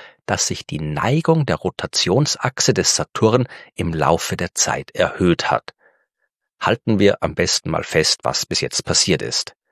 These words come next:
Die Gezeitenkraft zwischen Titan und Saturn lässt den Titan nach außen wandern. Dadurch erhöht sich langsam auch die Geschwindigkeit, mit der Saturns Rotationsachse ihre Position verändert.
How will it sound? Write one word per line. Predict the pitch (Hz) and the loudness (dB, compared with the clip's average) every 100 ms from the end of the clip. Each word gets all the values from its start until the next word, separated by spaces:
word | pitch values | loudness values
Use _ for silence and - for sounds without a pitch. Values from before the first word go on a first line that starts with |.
| - - _ 127 | -20 -20 _ -8
Die | |
Gezeitenkraft | - - - - 117 - 147 131 - 135 - - | -6 -10 -2 2 2 2 -2 0 2 2 0 -6
zwischen | 87 - 85 | -4 -2 -4
Titan | - - - 82 95 110 | -8 -6 0 2 2 2
und | - - | -4 -6
Saturn | - - - 92 117 - - _ - | -6 -2 2 4 2 -2 -18 _ -4
lässt | 76 90 - - | -2 0 0 -2
den | 90 | -4
Titan | - 80 - 71 73 82 | -6 -4 0 2 2 0
nach | 80 - | -2 2
außen | 76 78 - 78 | 2 4 2 2
wandern. | 67 67 71 - - _ _ - _ _ _ - | -2 -2 -4 -6 -12 _ _ -20 _ _ _ -2
Dadurch | 101 143 - 101 131 - _ | 2 2 6 4 4 -6 _
erhöht | - 85 - - - | -2 0 0 0 0
sich | 90 87 | -4 0
langsam | 90 160 - - 90 - | 0 0 0 0 -2 2
auch | 92 - | 0 0
die | 87 | -10
Geschwindigkeit, | - 85 - 117 180 107 - - 101 139 - - | -8 -4 2 6 6 6 0 0 0 0 -6 -12
mit | 113 127 - | -6 -4 -2
der | 90 | 0
Saturns | - 87 - 113 135 - - | 0 -2 2 2 4 0 -2
Rotationsachse | - 85 - 90 110 - - - - 90 | -4 -4 2 2 0 -2 -4 -2 -4 -2
ihre | 95 | -4
Position | - 90 - - 95 85 | -6 -6 -6 0 2 2
verändert. | 78 76 65 69 98 | 2 -2 -2 -4 -8